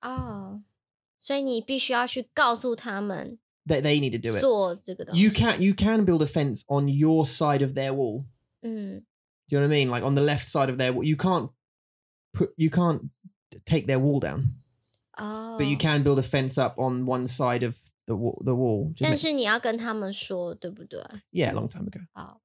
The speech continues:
Speaker 2: 他们是老人。
Speaker 1: 啊，所以他们不太管。
Speaker 2: But they're,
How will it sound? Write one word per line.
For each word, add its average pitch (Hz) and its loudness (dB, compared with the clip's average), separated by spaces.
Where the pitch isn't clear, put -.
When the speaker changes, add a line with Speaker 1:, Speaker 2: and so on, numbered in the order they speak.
Speaker 2:
他 185 0
们 160 2
是 139 -2
老 113 -2
人。 101 -4
Speaker 1:
啊， 190 -4
所 202 -4
以 - -2
他 208 -2
们 202 -6
不 - -20
太 202 -6
管。 - -18
Speaker 2:
But 170 2
they're, 160 4